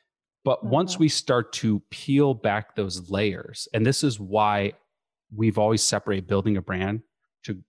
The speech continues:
Speaker 1: to growing a business, and why they need to
Speaker 2: Mm-hmm.
Speaker 1: be intertwined with each other. Once we come in with what our actual brand is and why it's different, by the way, it's not that you're a personal trainer, and it's not the services you provide as a personal trainer. It's who you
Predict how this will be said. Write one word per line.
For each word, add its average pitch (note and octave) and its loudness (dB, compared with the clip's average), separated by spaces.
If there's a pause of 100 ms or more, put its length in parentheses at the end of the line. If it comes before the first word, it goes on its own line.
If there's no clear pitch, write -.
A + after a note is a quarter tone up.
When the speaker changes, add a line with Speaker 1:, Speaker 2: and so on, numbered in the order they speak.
Speaker 1:
to - -8
growing F#2+ -2
a F2+ -8
business, - -2
and G2 -12
why G2+ -4
they G2 -2
need G2 -2
to - -4
Speaker 2:
Mm-hmm. - -10
Speaker 1:
be G2 -6
intertwined G#2+ -4
with G2+ -8
each F#2+ -12
other. G#2 -4 (540)
Once E3 0
we E3+ 2
come A2+ -2
in G#2+ 0
with F#2 -8
what G#2+ 0
our G2+ 0
actual G2+ -2
brand F#2 -2
is G2 2
and E2+ -6
why G2 2
it's A2 -2
different, F#2 -2
by F#2+ 0
the G#2 0
way, G2+ 2
it's - -6
not G2+ 0
that - -2
you're G#2 -2
a G2 -2
personal G#2+ -6
trainer, G#2+ -4
and G#2 -6
it's - -6
not B2 -2
the D3 0
services B2 -2
you A2+ -4
provide G2 -2
as F#2 -10
a F2+ -12
personal F2+ -10
trainer. F2+ -12 (260)
It's A#2+ -2
who C3 0
you G#2+ 0